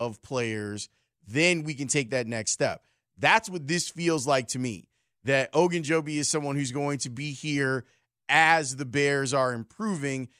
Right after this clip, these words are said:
and you're hoping to get the last bit of great football out of him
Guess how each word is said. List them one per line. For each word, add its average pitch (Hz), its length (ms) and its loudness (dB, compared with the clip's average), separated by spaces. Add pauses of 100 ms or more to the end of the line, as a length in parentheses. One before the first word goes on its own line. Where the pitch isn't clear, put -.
(200)
and 131 120 -4
you're 135 80 0
hoping 160 380 0
to - 100 -6
get 135 340 0
the 131 80 -4
last 139 680 2
bit 156 280 0
of 123 180 -4
great 143 400 -2
football 156 580 0
out 131 200 2
of 120 100 -6
him 110 400 -6